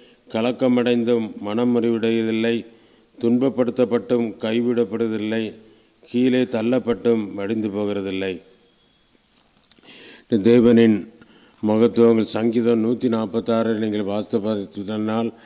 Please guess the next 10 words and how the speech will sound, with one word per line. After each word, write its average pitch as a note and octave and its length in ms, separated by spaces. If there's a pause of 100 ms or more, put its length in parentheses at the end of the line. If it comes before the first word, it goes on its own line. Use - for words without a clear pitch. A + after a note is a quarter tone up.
(460)
அது G#2+ 180
ஃபுல்லா A#2+ 440
தேவனின் A#2 480
மகத்துவங்கள் A2+ 640
சொல்லப்பட்டிருக்கிறது. G2+ 1080 (1080)
நீங்கள் G#2+ 600
வீட்டில் G#2 420
ஃப்ரீயா A2 320
இருக்கும்போது A2 560
அந்த G#2 580